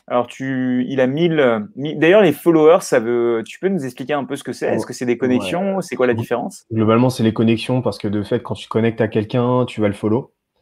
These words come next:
Speaker 2: Donc après, tu peux l'unfollow ou, ou quoi, mais globalement, oui, euh, quand tu vois mille sept cents followers, c'est que tu sais à, euh, un pour cent près, <laughs> globalement, en gé-, en général, hein,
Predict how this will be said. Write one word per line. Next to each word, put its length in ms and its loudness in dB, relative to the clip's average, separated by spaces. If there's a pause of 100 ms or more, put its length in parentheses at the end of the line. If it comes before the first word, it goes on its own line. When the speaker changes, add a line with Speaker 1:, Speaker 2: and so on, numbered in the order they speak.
(380)
Speaker 2:
Donc 180 -6
après, 180 0
tu 160 -6
peux 120 -2
l'unfollow 760 2
ou, 280 -2
ou 80 -6
quoi, 280 4
mais 240 -2
globalement, 540 0
oui, 200 0
euh, 280 -8
quand 120 -16
tu 180 -18
vois 440 2 (220)
mille 120 0
sept 160 0
cents 200 -4
followers, 480 2
c'est 140 -12
que 100 -8
tu 200 -12
sais 260 0
à, 320 0
euh, 280 -4
un 100 -4
pour 160 -14
cent 160 -8
près, 340 -8
<laughs> 20 -6
globalement, 520 0 (220)
en 100 0
gé-, 200 0
en 100 2
général, 400 2
hein, 160 -2